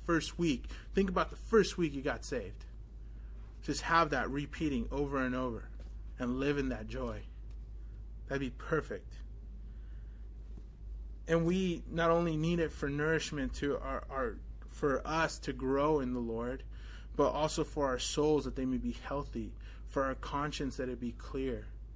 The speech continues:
you know, for the Holy Spirit to be active and working in us. You know, that's what we need it for, or else we won't know what's right from wrong. As Paul said, you know,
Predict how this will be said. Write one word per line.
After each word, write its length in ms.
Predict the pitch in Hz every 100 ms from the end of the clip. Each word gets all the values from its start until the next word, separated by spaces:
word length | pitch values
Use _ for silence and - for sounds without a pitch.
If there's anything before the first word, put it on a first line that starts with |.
| - - - - - -
you 100 | 139
know, 120 | 135
for 140 | -
the 100 | 143
Holy 260 | 143 156 160
Spirit 420 | - - 156 147
to 100 | 143
be 200 | 131 - -
active 420 | 147 - 151 127
and 140 | 120
working 380 | 127 147 151 123
in 120 | 110
us. 340 | 107 101 - - - - - - - -
You 120 | 139
know, 280 | 139 139 135 - - - -
that's 280 | 156 180 185
what 80 |
we 100 | 156
need 220 | 131 151 190
it 80 |
for, 320 | - 117 117 143 - - - - -
or 80 | 151
else 180 | 165 165
we 100 | 190
won't 200 | 180 165
know 120 | 165
what's 260 | 190 156 -
right 140 | 135
from 220 | - 135
wrong. 320 | 139 190 123 110 - - - - -
As 120 | 135
Paul 280 | - 156 143
said, 300 | - 160 165
you 80 | 147
know, 240 | 147 147